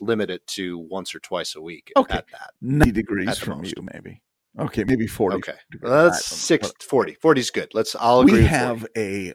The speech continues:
Speaker 2: meat market that's, oh, eight miles from our house, and we love them, and it, it's a wonderful, oh my gosh, great quality food and so on. So we will go there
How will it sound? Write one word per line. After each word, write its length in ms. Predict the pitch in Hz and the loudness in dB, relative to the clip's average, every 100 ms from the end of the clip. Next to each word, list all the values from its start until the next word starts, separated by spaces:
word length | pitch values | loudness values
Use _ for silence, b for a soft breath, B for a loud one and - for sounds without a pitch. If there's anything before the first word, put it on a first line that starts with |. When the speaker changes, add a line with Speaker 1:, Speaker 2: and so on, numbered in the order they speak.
| - | -12
Speaker 2:
meat 380 | 107 113 175 - | -8 -2 -2 -4
market 720 | 107 71 - - - - - _ | -10 -12 -12 -12 -14 -14 -20 _
that's, 600 | 170 107 104 - - - - | -10 -8 -8 -12 -12 -14 -10
oh, 440 | 104 107 110 107 - | -6 -4 -4 -6 -4
eight 180 | 117 113 | -4 -4
miles 280 | 107 101 82 | -6 -6 -8
from 160 | - | -12
our 160 | 55 80 | -14 -14
house, 400 | 92 - - - | -14 -16 -16 -16
and 400 | - 110 104 95 - _ _ _ - | -10 -8 -8 -14 -18 _ _ _ -10
we 520 | 101 117 117 107 104 | -4 0 0 -2 -6
love 640 | 101 98 92 87 85 - _ | -10 -8 -8 -8 -16 -20 _
them, 440 | - - 85 117 104 - | -18 -10 -6 -6 -6 -8
and 260 | 104 85 - | -12 -14 -16
it, 160 | 98 - - - | -20 -18 -20 -18
it's 180 | 87 | -14
a 80 | 98 | -14
wonderful, 720 | - 92 98 120 120 110 92 _ - | -14 -12 -6 -6 -4 -8 -10 _ -6
oh 100 | 123 | -6
my 180 | 107 - | -6 -12
gosh, 380 | 69 65 - _ b b b _ | -14 -14 -16 _ b b b _
great 340 | - 139 151 151 | -2 4 4 4
quality 400 | 139 120 120 120 | 0 0 -2 -6
food 360 | - 110 110 | -6 -6 -6
and 260 | 101 95 87 _ | -8 -12 -16 _
so 140 | - 107 | -10 -10
on. 120 | 50 _ b b b b | -10 _ b b b b
So 120 | 131 | -4
we 220 | 127 151 | 2 2
will 180 | 151 139 | 4 2
go 340 | 113 123 120 | 4 0 2
there 480 | 113 117 113 113 107 | 0 -2 0 -2 -4